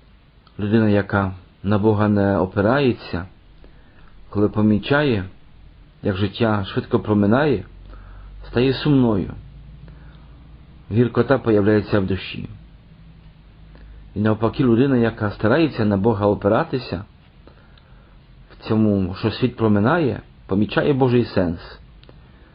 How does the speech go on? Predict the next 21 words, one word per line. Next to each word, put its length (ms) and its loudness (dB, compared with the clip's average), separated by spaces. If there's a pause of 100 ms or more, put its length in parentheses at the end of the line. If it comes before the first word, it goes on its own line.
(1000)
Підіймає 500 2
цей 160 -2
Божий 300 2
виклик, 480 -2 (580)
щоб 180 -4
бігти 300 0
до 140 2
Нього, 340 0 (1500)
Його 360 0 (1400)
ухоплюватися 880 -2 (880)
і 60 -8
так 220 -2
мати 240 0
від 200 0
Нього 180 2
силу. 440 -2 (1800)
Тому 180 2
в 80 -6
цій 160 -6
скороминучості 840 0
світу 480 -2